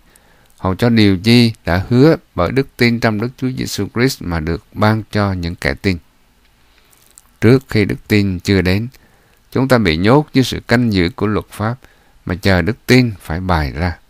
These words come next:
Ấy vậy, luật pháp đã như thầy giáo, đang dẫn chúng ta đến Đấng Christ, hầu cho chúng ta bởi đức tin mà được xưng công bình.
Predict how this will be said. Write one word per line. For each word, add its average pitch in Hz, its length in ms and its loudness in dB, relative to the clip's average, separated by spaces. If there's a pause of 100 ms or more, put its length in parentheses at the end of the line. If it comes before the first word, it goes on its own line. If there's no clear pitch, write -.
(840)
Ấy 107 140 2
vậy, 98 160 0 (560)
luật 87 200 -4
pháp 117 340 -6
đã 78 140 0
như 101 300 0
thầy 82 200 -4
giáo, 98 400 0 (460)
đang 95 240 -2
dẫn 95 260 0
chúng 135 180 -2
ta 123 100 2
đến 113 360 2
Đấng 135 160 -2
Christ, 151 320 0 (480)
hầu 92 200 -2
cho 104 160 -4
chúng 135 140 -4
ta 120 200 2
bởi 90 180 -2
đức 123 220 -6
tin 113 240 2
mà 82 380 -2
được 80 260 -4 (160)
xưng 104 260 -4
công 90 180 -6
bình. 71 140 -6